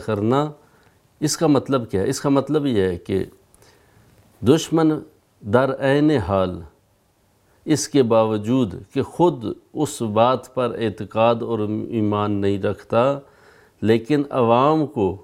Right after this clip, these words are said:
ساتھ ملانے کے لیے، عوام کو فریب دینے کے لیے یا کسی بھی معاشرے کے اندر رائے عامہ کو ہموار کرنے کے لیے وہ عوام پسند شعار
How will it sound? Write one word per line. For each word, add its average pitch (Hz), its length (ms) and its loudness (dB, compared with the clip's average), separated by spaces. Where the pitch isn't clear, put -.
ساتھ 113 520 0
ملانے 101 460 -2
کے 104 160 -8
لیے، 117 400 0
عوام 117 460 0
کو 120 200 -2
فریب 101 600 0
دینے 101 280 0
کے 101 160 -6
لیے 120 380 -2
یا 123 120 6
کسی 156 340 -4
بھی 131 180 0
معاشرے 123 680 0
کے 120 160 -2
اندر 117 260 0
رائے 120 340 2
عامہ 120 400 2
کو 101 300 -4
ہموار 101 420 2
کرنے 101 400 -4
کے 101 140 -6
لیے 127 480 -2
وہ 123 280 4
عوام 113 380 2
پسند 127 500 -4
شعار 104 540 0